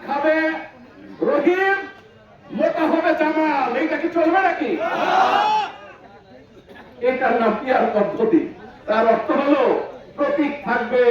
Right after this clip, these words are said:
নেতা থাকবে না, কে কোন অঞ্চলের নেতা খুঁজে পাবেন না। ভোট দিয়া যারা যত পার্সেন্টেজ ভাগ করিয়া তাদের এমপি ভাগ করে দেবে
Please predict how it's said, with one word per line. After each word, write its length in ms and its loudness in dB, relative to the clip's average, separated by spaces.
নেতা 240 0
থাকবে 340 2
না, 60 0
কে 100 4
কোন 120 2
অঞ্চলের 480 2
নেতা 260 0
খুঁজে 280 4
পাবেন 300 0
না। 60 -10
ভোট 160 4
দিয়া 260 4
যারা 260 2
যত 140 0
পার্সেন্টেজ 560 2
ভাগ 140 0
করিয়া 280 4
তাদের 220 0
এমপি 180 -2
ভাগ 180 -2
করে 200 -4
দেবে 160 -2